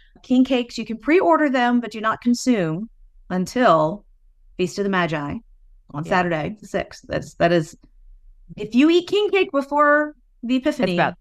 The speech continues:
Speaker 2: you can't.
Speaker 1: bad things will happen. It's all a
Speaker 2: Right.
Speaker 1: bad juju. Cannot
Speaker 2: All,
Speaker 1: do that.
Speaker 2: yes.
Speaker 1: So,
Speaker 2: Yes.
Speaker 1: yes.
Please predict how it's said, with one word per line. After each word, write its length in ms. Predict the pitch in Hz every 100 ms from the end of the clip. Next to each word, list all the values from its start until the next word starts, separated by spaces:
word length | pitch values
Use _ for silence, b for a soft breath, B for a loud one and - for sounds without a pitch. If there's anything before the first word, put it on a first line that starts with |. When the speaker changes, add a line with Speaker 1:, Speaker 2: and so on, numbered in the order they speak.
| -
Speaker 2:
you 120 | 170
can't. 240 | - - - _ -
Speaker 1:
bad 240 | 240 247
things 200 | 254 240
will 80 | 233
happen. 340 | 214 165 - 185
It's 140 | -
all 180 | 226 233
a 20 |
Speaker 2:
Right. 60 | 226
Speaker 1:
bad 160 | 185 156
juju. 300 | 139 - - - - -
Cannot 200 | 196 170
Speaker 2:
All, 120 | 143
Speaker 1:
do 20 |
that. 120 | - -
Speaker 2:
yes. 400 | 143 - - - - - -
Speaker 1:
So, 80 | - - -
Speaker 2:
Yes. 140 | -
Speaker 1:
yes. 460 | - - - -